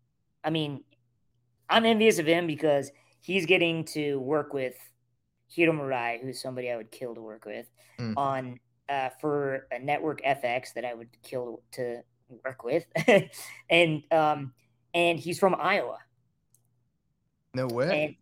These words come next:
Speaker 1: yeah, yeah. And his pilot is, is entitled Iowa. So I think it takes place back there, and, uh, they're gonna sh-, shoot it, and, you know, and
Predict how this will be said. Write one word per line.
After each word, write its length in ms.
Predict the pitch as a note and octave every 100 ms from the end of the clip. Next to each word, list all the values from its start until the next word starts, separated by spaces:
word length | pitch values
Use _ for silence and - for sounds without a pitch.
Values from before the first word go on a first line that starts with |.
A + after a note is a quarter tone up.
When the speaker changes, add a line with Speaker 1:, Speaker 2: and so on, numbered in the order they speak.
| -
Speaker 1:
yeah, 180 | F3 F#3
yeah. 240 | F3+ B2+ C3+
And 240 | C#3+ C#3
his 240 | - C3
pilot 480 | - C#3 C#3 D3 D#3+ -
is, 420 | C#3 C#3 B2+ - -
is 420 | C#3 C3 B2 -
entitled 540 | C#3 B2+ D#3 F#3 - _ _ C3
Iowa. 380 | B2+ D2+ - _ _ _ _ _
So 300 | - C3+ C3+
I 80 | C3+
think 220 | D3 D#3
it 80 | D#3+
takes 220 | D#3+ D3
place 280 | - C#3+ C#3
back 280 | D#3+ D3+ D3+
there, 320 | E3 F3 F#3+
and, 280 | D#3+ C3 B2+
uh, 180 | B2 B2+
they're 100 | C3+
gonna 380 | C#3 C#3+ C3+ C3 _ _ _ _
sh-, 120 | -
shoot 300 | - - C#3+
it, 220 | D#3+ F#3+ -
and, 380 | C#3 C3+ B2+ A#2+
you 120 | C3 B2+
know, 280 | B2 C3+ -
and 340 | A#2+ A#2 A#2